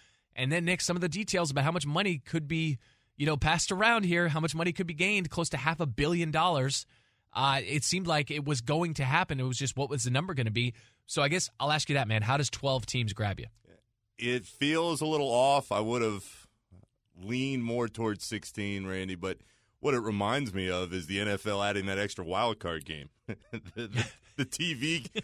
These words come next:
Speaker 2: the networks came in and said, "Hey, we'll give you a boatload more money
Speaker 1: <laughs>
Speaker 2: to find a way to add an extra playoff team and give us another primetime window." And the N F L went, "Okay, cool. Let's make it happen." So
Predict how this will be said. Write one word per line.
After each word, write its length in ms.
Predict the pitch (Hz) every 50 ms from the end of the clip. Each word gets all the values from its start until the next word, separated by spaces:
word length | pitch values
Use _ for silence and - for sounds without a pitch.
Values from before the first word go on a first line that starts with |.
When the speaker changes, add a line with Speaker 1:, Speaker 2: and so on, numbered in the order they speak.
| - - - -
Speaker 2:
the 120 | 143 139
networks 500 | 151 165 165 - 160 170 160 160 - -
came 300 | - - 160 170 160 151
in 140 | 156 160 156
and 120 | 151 139
said, 180 | - 147 147 139
"Hey, 120 | 151 185
we'll 200 | 202 170 185 214
give 220 | 202 190 220 214 190
you 140 | 202 180
a 60 | 147 135
boatload 640 | 131 98 - 180 202 240 254 - 214 226 220 214 180
more 240 | 165 185 196 190 175
money 440 | 160 165 165 156 143 123 117 104 - - -
Speaker 1:
<laughs> 140 | - _ _
Speaker 2:
to 80 | 165 151
find 340 | - - 190 185 190 190
a 60 | 175 165
way 260 | 156 175 180 180 175
to 220 | 156 147 - -
add 300 | 151 165 170 175 170 160
an 80 | 160 160
extra 320 | 160 165 147 - - -
playoff 460 | - - 156 160 160 156 147 143 123
team 360 | - 139 151 151 143 143 131 110 - - _ -
and 160 | - 127 139 139
give 180 | 147 160 165
us 200 | 160 156 147 -
another 260 | 147 151 151 147 139
primetime 640 | 117 - - 143 135 131 117 - 113 107 101 98 98
window." 320 | 98 95 90 90 82 78 - - - 104
And 160 | - 165 170
the 60 | 175 175
N 120 | 170 165
F 180 | 160 156 - -
L 160 | 156 151 147
went, 240 | 143 131 127 123 - _ -
"Okay, 340 | 277 285 - - 240 226
cool. 380 | 220 - 254 254 220 131 92 - _ _ _ _ _
Let's 220 | - 196 190 185
make 240 | 185 185 185 180 -
it 40 | 165
happen." 440 | 139 135 131 113 - - 139 - - _ _ - 120 -
So 460 | - - 165 165 156 156 156 160 -